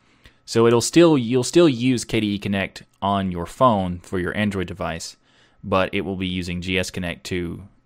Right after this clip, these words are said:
uh, talk to the, your system. So instead of using the G-, the K D E, uh, Connect indicators and stuff like that, which is kinda like what other D Es use other than Plasma, you would be able to use G S Connect, like, directly into the shell.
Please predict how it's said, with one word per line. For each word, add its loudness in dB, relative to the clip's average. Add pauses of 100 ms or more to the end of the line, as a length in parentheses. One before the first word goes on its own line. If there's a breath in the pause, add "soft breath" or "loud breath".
(240)
uh, -6
talk -6
to -8
the, -10
your -8
system. -10 (180)
So -2
instead -2
of -4
using -6 (380 soft breath)
the -4
G-, -12
the -6
K -6
D -6
E, -8 (500 soft breath)
uh, -8
Connect -4 (100)
indicators -2
and -6
stuff -4
like -6
that, -4 (140)
which -8
is -12
kinda -4
like -6
what -4
other -2
D -8
Es -12
use -6
other -8
than -10
Plasma, -6 (680 soft breath)
you 0
would -2
be 0
able -4
to -8
use -6
G 0
S -4
Connect, -8
like, -8
directly -6
into -10
the -14
shell. -8